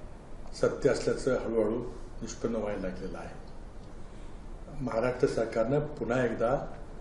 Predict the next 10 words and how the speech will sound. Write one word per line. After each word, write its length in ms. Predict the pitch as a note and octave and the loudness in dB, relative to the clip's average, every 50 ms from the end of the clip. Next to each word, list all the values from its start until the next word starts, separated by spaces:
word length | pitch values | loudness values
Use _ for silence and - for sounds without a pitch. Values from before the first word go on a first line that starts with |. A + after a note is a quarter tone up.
| - - - - - - - - - - | -10 -10 -12 -12 -12 -12 -10 -6 -4 -2
सनातन 640 | A#2+ A2+ A2+ A2+ A2+ - C#3+ C3+ C#3 D3+ D#3 D#3+ - - - - - - - - - - - - - - - - - - - - - - | 0 2 2 2 4 4 4 4 4 4 0 -2 -4 -6 -8 -10 -10 -10 -10 -10 -10 -10 -10 -10 -10 -10 -10 -10 -12 -12 -12 -12 -10 -8
संघटनेसारख्या 920 | - - - A#2 G#2+ A#2 A#2 - - A#2+ A2+ - A2+ A2 G#2+ - - B2+ B2+ B2 B2 - - - - - - - - - - - - - - - - - B2+ | -4 0 0 2 2 2 2 2 2 0 2 2 2 2 2 2 2 2 2 2 0 -2 -6 -8 -10 -10 -10 -12 -12 -12 -12 -12 -10 -10 -10 -10 -8 -2 2
या 480 | B2+ A#2+ A#2+ A#2+ A#2+ A2+ A2+ - - - - - - - - - - - - - - - - - | 6 8 8 8 8 6 4 0 -6 -8 -8 -8 -8 -8 -10 -10 -10 -10 -10 -8 -8 -6 -2 2
संस्थांच्यावर, 760 | - A#2 G#2+ G#2 - - B2+ A#2+ A2 - - A2+ A2+ A#2+ C3 | 2 2 2 2 2 2 2 2 4 4 4 4 4 6 6
या 100 | C3+ B2 | 6 6
संघटनांच्यावर 800 | G2+ - A2+ A2 A2+ A2+ G#2+ G#2+ - G#2+ - - A2+ A2+ B2+ C3+ | 4 2 0 0 0 0 0 0 -2 -2 0 0 0 0 0 0
बंदी 340 | B2+ A2+ G#2+ G#2+ G#2+ A2+ | -2 -2 -2 -2 0 0
आणण्याकरता 480 | A2 G#2+ G#2 G#2 G#2 - A2 G#2 - C3+ | 0 0 0 -2 -4 -4 -4 0 2 2
केंद्र 340 | C3+ C3+ - - G#2 G#2+ A2 | 2 2 0 -2 -2 -2 -4
सरकारकडं 580 | A2 - - - - G2 F#2+ - G#2 G2+ C3 | -6 -6 -6 -6 -8 -8 -8 -6 -4 -4 -2